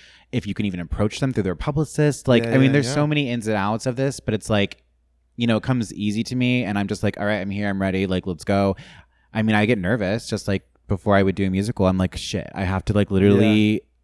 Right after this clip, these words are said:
Speaker 1: get this coverage."
Speaker 2: And it's also off the cuff. It's improv.
Speaker 1: Yeah.
Speaker 2: You don't have a script. You don't know what they're gonna say. You
Speaker 1: Yeah.
Speaker 2: don't know what kind of mood they're gonna be in. I mean,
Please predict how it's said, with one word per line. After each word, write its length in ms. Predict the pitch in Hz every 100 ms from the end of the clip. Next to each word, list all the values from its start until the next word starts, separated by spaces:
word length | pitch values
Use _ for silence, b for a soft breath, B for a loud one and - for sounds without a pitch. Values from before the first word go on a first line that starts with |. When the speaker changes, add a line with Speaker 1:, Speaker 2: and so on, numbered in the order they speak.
| _ - 92
Speaker 1:
get 220 | 110 -
this 260 | 104 -
coverage." 420 | - 147 160 76 143
Speaker 2:
And 80 | 139
it's 120 | 165
also 640 | 160 156 131 120 113 -
off 200 | 127 120
the 80 | 110
cuff. 240 | - 139 104
It's 100 | -
improv. 540 | 127 127 101 98 104
Speaker 1:
Yeah. 180 | 98 73 - _ -
Speaker 2:
You 80 | 120
don't 160 | 120
have 100 | 110
a 60 | 104
script. 360 | - 107 104
You 60 | 117
don't 80 | 120
know 60 | 123
what 120 | 113
they're 120 | 113
gonna 160 | 101 98
say. 220 | - 101
You 80 | 127
Speaker 1:
Yeah. 80 | 127
Speaker 2:
don't 80 | 110
know 60 |
what 160 | 113 110
kind 140 | 117
of 80 | 107
mood 240 | 107 110
they're 100 | 107
gonna 180 | 101 104
be 140 | 98 101
in. 100 |
I 20 |
mean, 60 | 104